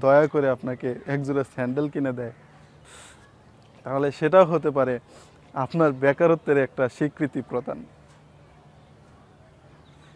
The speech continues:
এভাবে হাজারো উদাহরণ আসলে দেয়া যায়। আমরা যারা বেকার, আমাদের সামনে এরকম হাজারো ফ্রাস্ট্রেশন এসে হাজির হয়।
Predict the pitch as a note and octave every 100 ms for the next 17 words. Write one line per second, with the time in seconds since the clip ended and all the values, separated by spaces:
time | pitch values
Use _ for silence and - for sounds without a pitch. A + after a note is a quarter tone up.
0 | - - - - D#3+ G3 A3+ F#3 D3+ D#3
1 | G3+ A#3 A3 E3+ D#3+ D#3+ C#3+ D3 C#3 C3+
2 | C3 A#2+ C3 - C3+ D3+ D#3 D#3 C#3+ C#3+
3 | C#3 B2+ A#2 C3 - - C3 C#3+ D#3 -
4 | C#3 C3 B2+ - - - - - D3 E3
5 | E3+ B2+ C3 C#3 E3+ F3 - C#3 - D3
6 | - C#3+ C3+ D3 C3 C3 C3 C3 B2+